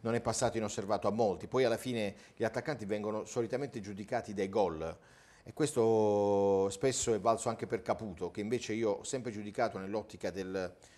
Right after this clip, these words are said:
come dire, dello sforzo complessivo. Poi è chiaro che il gol ti fa aumentare il punteggio, la, la valutazione, però non bisogna dimenticare, come ha detto il nostro amico da casa, che un attaccante può dare anche una mano in tante altre fasi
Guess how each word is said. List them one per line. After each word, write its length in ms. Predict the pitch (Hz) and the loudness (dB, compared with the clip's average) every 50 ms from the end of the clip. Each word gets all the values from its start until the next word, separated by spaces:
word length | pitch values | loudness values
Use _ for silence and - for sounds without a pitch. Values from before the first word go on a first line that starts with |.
| - - - - _ _ _ _ | -20 -20 -20 -20 _ _ _ _
come 160 | - 113 113 | -4 -2 0
dire, 120 | 113 113 | 2 2
dello 140 | 107 107 107 | 4 4 2
sforzo 460 | 104 - - - 123 120 117 - 123 | 2 0 4 4 4 4 4 2 -2
complessivo. 580 | 107 110 107 95 120 107 - - - 104 85 78 | 0 0 -2 0 -2 -2 -2 -2 -4 -4 -6 -4
Poi 120 | 127 135 | -4 -6
è 20 | - | -2
chiaro 180 | - 143 131 | 0 0 0
che 100 | 113 107 | 2 0
il 60 | 110 104 | -2 0
gol 340 | 107 123 123 123 104 - | 4 4 4 4 2 0
ti 320 | - - 110 104 101 101 - - | -10 -10 -8 -6 -6 -6 -8 -6
fa 120 | - 110 | -2 -2
aumentare 480 | 98 92 101 101 95 113 104 104 101 101 | 0 0 -2 -6 -2 -2 0 0 0 0
il 80 | 98 | -2
punteggio, 540 | 85 104 104 95 - 123 117 101 85 95 92 | -4 -8 -10 -2 0 0 0 0 0 -4 -4
la, 220 | 87 95 95 95 | -2 0 0 0
la 120 | 92 95 92 | 0 0 -2
valutazione, 720 | 92 92 98 92 - 95 - - - 131 113 95 87 80 - - - - - - | -2 -4 -4 -2 -4 -6 -4 -2 0 0 0 0 0 -6 -14 -16 -20 -20 -20 2
però 180 | - 120 127 139 | 4 6 6 6
non 120 | 139 127 | 6 4
bisogna 200 | 113 98 113 117 | 0 0 0 0
dimenticare, 540 | 110 107 110 107 - 120 - 113 101 101 98 | 0 0 -4 -4 -6 -4 0 2 2 2 2
come 160 | 95 98 98 | 0 -2 -4
ha 20 | 101 | -2
detto 200 | 107 107 - - | -4 -4 -4 -4
il 60 | 104 | -6
nostro 180 | 98 - - | -4 -4 -4
amico 160 | 101 101 98 123 | -4 -2 0 0
da 100 | 135 131 | 0 0
casa, 300 | - - 113 110 104 98 | 0 -2 -2 -2 -4 -6
che 120 | - 104 | -6 -6
un 60 | 104 | -6
attaccante 480 | 104 101 - 107 - 101 95 101 98 113 | -4 -6 -8 -8 -6 -8 -10 -8 -10 -8
può 120 | - 95 | -8 -6
dare 180 | 92 98 95 101 | -4 -4 -4 -4
anche 140 | 101 95 101 | -6 -6 -6
una 120 | 98 92 | -6 -4
mano 260 | 95 95 92 92 90 - | -4 -4 -6 -6 -8 -8
in 140 | - 104 98 | -10 -14 -4
tante 280 | - 117 107 95 - - | -2 -2 -2 -2 -4 -8
altre 220 | 90 85 - 92 | -8 -8 -8 -10
fasi 360 | 87 - 95 92 90 92 95 | -2 0 0 0 0 -4 -8